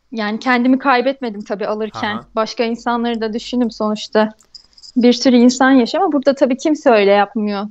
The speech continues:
Speaker 2: Aha.
Speaker 1: Yetecek kadar aldım. Markete çıkma izni olduğu için de çok da öyle ter-, şeye
Speaker 2: Anladım.
Speaker 1: kapılmadım yani.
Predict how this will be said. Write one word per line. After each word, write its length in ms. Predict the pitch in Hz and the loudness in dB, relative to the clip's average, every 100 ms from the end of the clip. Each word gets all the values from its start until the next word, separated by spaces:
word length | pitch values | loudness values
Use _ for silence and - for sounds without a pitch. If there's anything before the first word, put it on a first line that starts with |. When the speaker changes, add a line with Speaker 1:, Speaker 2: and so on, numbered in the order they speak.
| - - | -10 -8
Speaker 2:
Aha. 160 | 226 | -4
Speaker 1:
Yetecek 420 | 277 311 302 311 | 0 2 2 2
kadar 240 | 311 247 240 | 0 2 2
aldım. 340 | 214 202 302 | 0 -2 -6
Markete 420 | 285 269 277 269 | -4 -4 -6 -10
çıkma 280 | 277 - 269 | -10 -8 -6
izni 260 | 269 247 269 | -4 -2 -2
olduğu 280 | 262 269 302 | -2 -2 -4
için 360 | 269 - 277 | -4 -4 -2
de 240 | 269 - - 254 | -2 -4 -10 -6
çok 280 | 277 262 - | -6 -4 0
da 60 | |
öyle 340 | 240 240 254 - _ _ _ _ | 2 4 2 -2 _ _ _ _
ter-, 240 | - 233 - | 0 2 2
şeye 240 | - 247 | 2 2
Speaker 2:
Anladım. 180 | 247 254 | 4 0
Speaker 1:
kapılmadım 440 | 277 240 226 196 | 0 0 0 -2
yani. 360 | 214 208 208 | -2 -2 -4